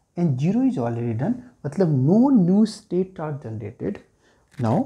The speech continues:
no new state generated, so यहाँ पे लिख सकते हैं step three, step three, no new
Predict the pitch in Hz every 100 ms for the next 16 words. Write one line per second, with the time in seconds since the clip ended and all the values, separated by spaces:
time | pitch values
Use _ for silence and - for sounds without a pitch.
0 | - _ - 139 196 226 175 185 - 165
1 | 156 131 120 - 165 - _ _ _ -
2 | 110 196 - _ _ _ _ 139 127 120
3 | 117 113 - 190 185 - 110 110 - 139
4 | 196 165 208 - _ _ _ _ _ _
5 | _ _ _ - - 120 120 - 180 175
6 | 175 - _ _ _ _ _ _ _ _
7 | - 139 160 175 214 - _ _ _ _
8 | _ _ _ _ _ _ _ _ _ -
9 | 143 165 170 175 226